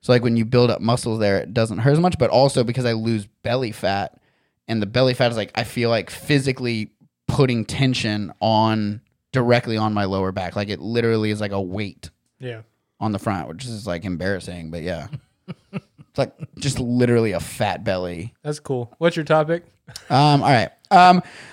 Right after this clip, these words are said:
Speaker 1: I know everyone and their mom has talked about this, and at this point it's late news, but we can ho-, we'll release this one first, so it's semi-relevant.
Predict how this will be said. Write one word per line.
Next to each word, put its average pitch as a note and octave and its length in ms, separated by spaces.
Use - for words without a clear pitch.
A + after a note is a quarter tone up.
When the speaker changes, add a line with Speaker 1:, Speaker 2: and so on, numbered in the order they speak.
Speaker 1:
I G3 80
know B3 100
everyone A#3 360
and F3 200
their D3+ 140
mom D3 380
has C3 100
talked C#3 240
about D#3 160
this, F3 180
and B2+ 80
at A2+ 80
this C#3 140
point A#2+ 260
it's A2 180
late B2+ 360
news, A2+ 320
but A#2 160
we B2 100
can A2+ 320
ho-, B2 240
we'll B2 240
release A#2+ 280
this A2 120
one G#2 100
first, A2 300
so G#2 60
it's G2 120
semi-relevant. A2 1120